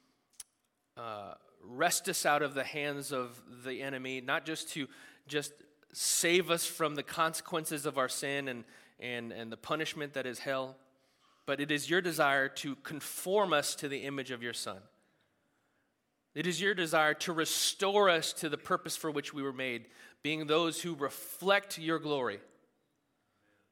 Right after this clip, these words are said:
God, we thank you that you have not left us alone, but like a good father, you bring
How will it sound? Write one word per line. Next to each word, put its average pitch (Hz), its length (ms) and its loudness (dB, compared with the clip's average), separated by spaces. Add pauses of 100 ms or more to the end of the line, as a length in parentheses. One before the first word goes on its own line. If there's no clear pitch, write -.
(640)
God, 170 220 4
we 180 100 -2
thank 180 360 -2
you 180 100 -4
that 156 160 0
you 180 140 -2
have 170 180 -2
not 151 200 4
left 143 600 0
us - 480 4 (320)
alone, 123 560 -4 (320)
but 147 120 -6
like 143 180 0
a 151 80 0
good 180 360 2
father, 139 380 0
you 135 260 -6
bring 135 380 -10